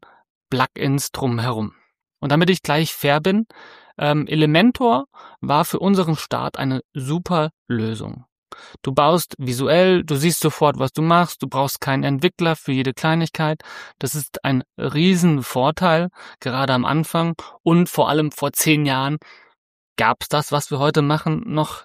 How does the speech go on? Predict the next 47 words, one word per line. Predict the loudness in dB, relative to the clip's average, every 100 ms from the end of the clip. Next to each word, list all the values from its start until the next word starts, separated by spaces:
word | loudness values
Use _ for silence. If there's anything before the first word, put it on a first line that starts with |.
| _
ähm, | -6 -4 -2 -2 -2
gar | 0 2 2
nicht. | -2
Deswegen | -4 0 2 2
war | 2
das | 0
für | 0
uns | 2 2
damals | 0 0 0 0
genau | -2 0
das | -2 -4 -8
Richtige. | -8 -6 -10 -12 -20 _ -20 -20 -20 -20 -20 -20 -20 -4
Aber | 0
irgendwann | 4 4 4 4 4
hat | 2 0
sich | -2
das | -2 2
dann | 0 0
gedreht | -2 -2 0 0 -2 -10 -20 -20 -4
und | -2
ich | 2
nehme | 2 2
dich | 0 -4 _ _ -4
kurz | -2 0 0
mit | 0 -2 -4 _
durch | 0 0 0
die | 0
sechs | 2 0 -4
Punkte, | -2 -2 0 0
die | 2
mich | 2 2
am | 0
Ende | 2 2 2
wirklich | 0 -4 -4
frustriert | -6 -8 -2 0 2
haben. | 0 0 -2 -6 -16 -20 _
Vielleicht | 0 2 2 0
erkennst | -2 -2 -2 -2
du | -4
dich | -2
an | -2
der | -2
einen | -2 -2
oder | -2
anderen | -2 -2 -4
Stelle | -4 -4 -2
dann | -2